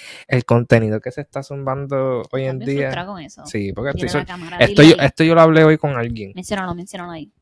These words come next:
Speaker 1: El contenido que se está haciendo hoy en día, corillo, es una mierda.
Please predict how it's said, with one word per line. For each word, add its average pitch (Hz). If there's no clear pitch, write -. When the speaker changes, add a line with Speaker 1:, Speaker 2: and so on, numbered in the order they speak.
Speaker 1:
El 123
contenido 160
que 170
se 170
está 170
haciendo 170
hoy 165
en 160
día, 160
corillo, 113
es 151
una 143
mierda. 131